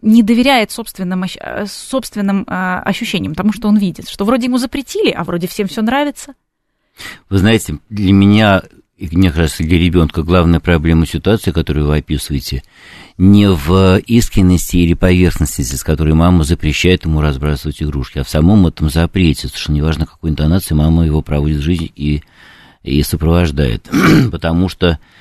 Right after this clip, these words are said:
Speaker 2: это есть запрет ребенку быть самим собой, запрет ребенку заниматься какой-то максимально естественной для него деятельностью.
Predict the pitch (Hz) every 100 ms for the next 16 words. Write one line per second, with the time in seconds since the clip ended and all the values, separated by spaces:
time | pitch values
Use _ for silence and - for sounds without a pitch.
0 | - - 85 80 90 90 90 - - 90
1 | 80 85 90 87 95 85 90 82 76 98
2 | 120 - 107 104 - 82 82 80 98 98
3 | 92 87 95 90 90 92 80 76 65 71
4 | 85 78 71 82 107 87 76 78 80 92
5 | - - 78 85 - 80 80 76 - 80
6 | 87 80 78 - 87 87 - 85 80 73
7 | 76 80 80 80 - 60 - -